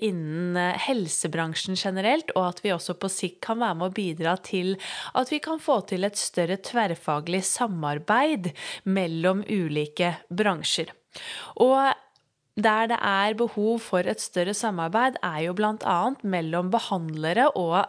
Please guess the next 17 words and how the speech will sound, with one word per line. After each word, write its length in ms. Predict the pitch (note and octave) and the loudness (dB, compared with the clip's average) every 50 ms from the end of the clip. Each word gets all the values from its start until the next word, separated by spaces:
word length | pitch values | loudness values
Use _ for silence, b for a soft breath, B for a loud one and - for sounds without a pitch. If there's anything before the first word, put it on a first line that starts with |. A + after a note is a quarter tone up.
| A#3 - | -2 -4
treningsbransjen. 1000 | - C4 A#3+ F#3 D#3+ D#3 E3 D#3 D#3 - - - D#3+ D#3 F#3 - - - E3 - _ _ B B B B B B B B B | -4 -2 -2 -2 -2 -4 -6 -6 -6 -6 -4 -4 -6 -6 -4 -4 -4 -4 -6 -8 _ _ B B B B B B B B B
Og 140 | A#3 C4 C4+ | 4 4 4
i 60 | C#4 C4+ | 4 4
dag 320 | A#3 A#3 A#3+ B3+ C4+ C#4 | 4 4 4 4 2 0
så 160 | - - B3 - | 0 0 2 2
er 220 | - G3 F#3 F#3 | 4 4 2 2
det 60 | G#3+ A3+ | 2 0
nettopp 400 | G#3 F3+ - - - G#3+ G#3+ - | -2 -4 -4 0 -2 -2 -2 0
en, 360 | - G3 F#3+ F#3 F#3+ G3 G3 G3 G3+ | -2 0 2 2 0 0 -2 -2 0
eh, 220 | G3+ G3+ G3+ G3+ G3+ | 0 2 2 2 2
behandler 680 | F#3+ A#3+ A#3 - - A3 G3+ F3+ F3 E3+ F3+ F#3 G3 | 2 0 0 0 0 -4 -2 -2 -2 -2 0 0 2
jeg 140 | G3+ A3 A3 | 2 0 0
har 260 | - G3 F3+ F#3+ G3+ G3 | 0 0 0 2 0 0
med 220 | F#3 E3+ E3 D#3 | -2 -6 -4 -2
meg 260 | D#3+ F3+ F#3+ G3+ - - | 0 0 0 0 -2 -2
i 160 | F3+ F3+ G#3 | 0 0 0
podden. 420 | G#3 - - G3 F3 D#3+ G3+ B3+ | 0 0 -2 -2 0 2 2 2